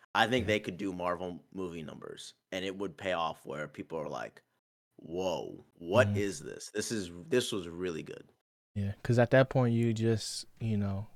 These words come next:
Speaker 1: Yeah,
Speaker 2: give it
Speaker 1: I
Speaker 2: to the
Speaker 1: don't think it
Speaker 2: highest
Speaker 1: would flop.
Speaker 2: bidder. Like, I don't think, I don't know if Netflix can hold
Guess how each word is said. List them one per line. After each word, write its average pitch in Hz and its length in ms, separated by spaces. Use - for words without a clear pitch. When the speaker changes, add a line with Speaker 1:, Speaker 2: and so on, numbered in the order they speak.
Speaker 1:
Yeah, 117 80
Speaker 2:
give 110 80
it - 60
Speaker 1:
I 123 40
Speaker 2:
to 143 40
the 160 60
Speaker 1:
don't 165 80
think - 20
it 120 80
Speaker 2:
highest 117 140
Speaker 1:
would 110 100
flop. 131 140
Speaker 2:
bidder. 110 200
Like, 117 180
I 147 80
don't 165 200
think, 147 260
I 143 60
don't 151 160
know 143 140
if 117 80
Netflix 127 420
can 107 140
hold 120 420